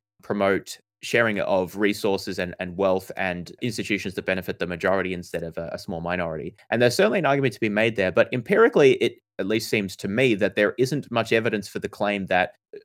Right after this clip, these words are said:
democracy promotes economic development in low-income countries. In fact, it's actually very difficult to find stable democracies. Uh, let me rephrase that. It's very difficult to find low-income countries that maintain a stable democracy over any significant period of time. Uh, the only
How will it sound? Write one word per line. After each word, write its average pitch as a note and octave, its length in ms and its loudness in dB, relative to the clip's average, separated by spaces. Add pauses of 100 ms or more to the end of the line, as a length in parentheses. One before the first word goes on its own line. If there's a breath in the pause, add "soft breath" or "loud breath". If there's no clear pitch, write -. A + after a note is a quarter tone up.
democracy A2 480 0
promotes G2+ 500 2
economic G2+ 320 0
development F2+ 520 -2
in F2+ 280 -2
low-income G2 480 2
countries. - 460 -6 (240 soft breath)
In A2+ 80 -4
fact, C3 160 8
it's B2+ 120 4
actually E3 200 6
very C3+ 220 6
difficult C3 420 0
to - 60 -6
find B2 480 4
stable G#2 340 2
democracies. F#2 800 -4 (160)
Uh, - 100 -8
let G2+ 160 -4
me F#2 100 -4
rephrase F2+ 320 0
that. F2+ 120 -2
It's G#2+ 140 -6
very C#3 160 8
difficult B2+ 400 0
to G#2+ 60 -10
find G2+ 300 0
low-income G#2+ 440 2
countries F#2+ 380 -2
that G2 240 2 (380)
maintain A2 520 2
a G#2 40 0
stable G2+ 300 2
democracy G2 520 -2
over F#2+ 460 2 (180)
any G#2 180 0
significant F#2+ 440 -4
period F2 280 0
of - 80 -12
time. F#2+ 420 0 (320)
Uh, F#2+ 140 4
the G#2 120 6
only F#3+ 220 8